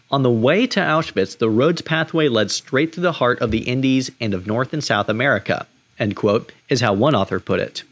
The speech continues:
Another popular author wrote a book called The Conquest of Paradise, which presented pre-Columbus America as literally and metaphorically a Garden of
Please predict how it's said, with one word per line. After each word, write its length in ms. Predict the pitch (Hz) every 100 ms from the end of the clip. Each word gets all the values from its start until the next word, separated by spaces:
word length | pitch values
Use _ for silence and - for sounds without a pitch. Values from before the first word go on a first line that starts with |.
| _ _ - -
Another 300 | 143 175 170
popular 480 | 151 151 156 139 143
author 280 | 131 131 131
wrote 240 | 113 120
a 40 |
book 220 | 101 110 -
called 280 | 107 101 - -
The 100 | 127
Conquest 640 | 120 - 151 151 156 147 147
of 160 | 110
Paradise, 600 | - 135 117 98 92 - - _ _
which 200 | 160 -
presented 480 | 160 180 208 196 131
pre-Columbus 680 | - 156 151 131 131 131 127
America 560 | 113 117 117 123 120
as 200 | 117 110
literally 600 | 98 104 143 170 170 180 151
and 180 | 123
metaphorically 720 | 120 120 - 110 107 - 113 -
a 60 |
Garden 340 | 101 107 104
of 120 | 98